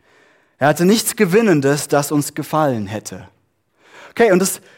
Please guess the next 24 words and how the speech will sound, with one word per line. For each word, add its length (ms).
ich 100
finde 180
das 80
so 120
krass. 420
Ich 80
weiß 80
nicht, 80
ob 40
dir 80
das 100
schon 80
mal 80
aufgefallen 460
ist, 100
aber 100
hier 140
wird 100
gesagt, 340
Jesus 320
war 120
nicht 160
besonders 320
hübsch. 320